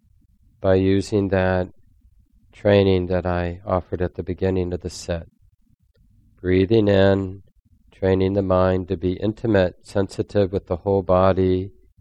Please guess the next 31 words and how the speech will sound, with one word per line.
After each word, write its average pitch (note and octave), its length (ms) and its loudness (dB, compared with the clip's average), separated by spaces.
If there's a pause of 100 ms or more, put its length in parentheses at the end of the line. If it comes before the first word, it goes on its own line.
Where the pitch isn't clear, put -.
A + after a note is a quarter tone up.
(240)
including G2+ 640 0
the F#2+ 80 0
sensations F#2 760 -4
of F#2 120 -14
breathing F2+ 340 -2
in. E2+ 260 -4 (1200)
And F2+ 120 -16
then F2+ 140 -8
while F2+ 200 2
breathing F#2 460 0
out, F#2+ 440 2 (1300)
training F#2+ 400 -2
the G#2 80 0
mind F#2+ 460 2
to G2 100 -10
be F2+ 160 -4
intimate, F#2 800 -4
to F#2+ 100 -14
be F#2 140 -2
aware F2+ 500 2
of F#2+ 120 0
the G2 80 -6
sensations F#2 760 -4
of F#2+ 100 -6
breathing F#2+ 440 0
out F#2 360 2
and F2 140 -6
the E2 60 -14
whole F#2+ 180 -4
body F2 400 -2
just - 440 -12